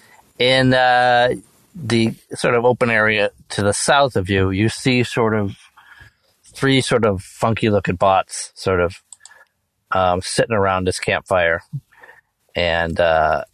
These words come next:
talking to each other. And you can also see Gear Grinder, who's that, who is the, um, the dune buggy bot that you were chasing down, um, sort of tied to a rock over on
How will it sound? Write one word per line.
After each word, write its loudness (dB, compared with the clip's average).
talking -4
to -8
each -6
other. -4
And -2
you 0
can 0
also 2
see 0
Gear 2
Grinder, 0
who's -2
that, 0
who 2
is -2
the, 2
um, -2
the -6
dune 2
buggy -4
bot 0
that -4
you -4
were -6
chasing -4
down, -2
um, -2
sort -2
of -4
tied -2
to 0
a 2
rock 0
over 0
on -2